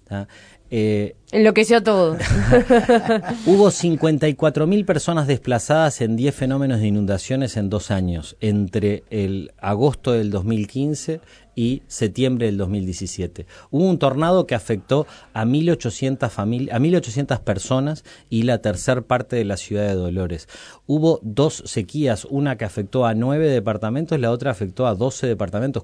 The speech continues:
Speaker 1: cualquiera de las sequías con alto impacto en la economía nacional.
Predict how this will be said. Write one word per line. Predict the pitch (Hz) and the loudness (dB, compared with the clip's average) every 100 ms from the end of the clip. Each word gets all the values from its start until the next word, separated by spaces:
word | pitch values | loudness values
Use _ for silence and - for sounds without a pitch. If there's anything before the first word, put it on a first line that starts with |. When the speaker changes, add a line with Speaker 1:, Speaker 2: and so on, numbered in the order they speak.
| _ | _
Speaker 1:
cualquiera | 107 101 165 175 | -4 -4 -2 -2
de | 143 | -2
las | 110 | -2
sequías | 92 117 151 - - - | -4 -4 -4 -6 -20 -20
con | - 104 110 | -4 0 0
alto | 131 147 - | 0 -2 0
impacto | 117 95 123 - 135 | -2 0 -2 -2 -4
en | 110 | -2
la | |
economía | 98 95 95 110 | -2 -4 -2 -2
nacional. | 107 92 90 104 101 | -2 -4 -4 -4 -4